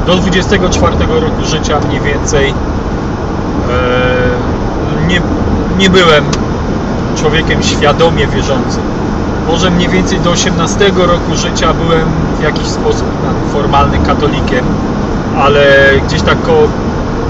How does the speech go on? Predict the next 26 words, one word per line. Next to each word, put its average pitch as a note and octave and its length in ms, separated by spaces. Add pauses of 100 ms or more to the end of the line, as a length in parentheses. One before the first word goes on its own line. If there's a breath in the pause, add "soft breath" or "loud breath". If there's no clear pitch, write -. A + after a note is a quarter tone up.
(520)
w - 40
czasie, - 260 (760)
w - 40
klasie D3+ 260
maturalnej, C#3+ 720 (120)
może - 160
troszkę - 320
wcześniej, D3 400 (460)
zacząłem F#3 340
być E3+ 160
świadom, D#3+ 520 (560)
że D3+ 180
ta F#3+ 200
religia F3+ 480 (280)
pełna E3 240
hipokryzji, F3 680 (460)
zakłamania, E3 720 (680)
e, - 160
nie G3 160
ma E3+ 120
zbyt D#3 200
wiele E3 260
wspólnego D3 560
z - 40
prawdziwym D3 560
Bogiem, B2+ 340